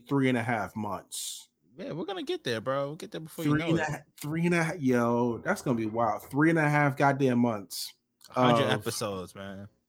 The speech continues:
Speaker 1: That's, that's wild.
Speaker 2: Yeah, man.
Speaker 1: Wow.
Speaker 2: It's just crazy. Time flies.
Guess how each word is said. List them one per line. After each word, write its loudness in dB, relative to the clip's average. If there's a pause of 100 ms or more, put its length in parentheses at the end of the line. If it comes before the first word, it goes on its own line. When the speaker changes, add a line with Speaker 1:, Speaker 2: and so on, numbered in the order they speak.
(500)
Speaker 1:
That's, 4
that's 2
wild. 2 (720)
Speaker 2:
Yeah, -16
man. -18
Speaker 1:
Wow. -8 (460)
Speaker 2:
It's -18
just -14
crazy. -8 (240)
Time -8
flies. -8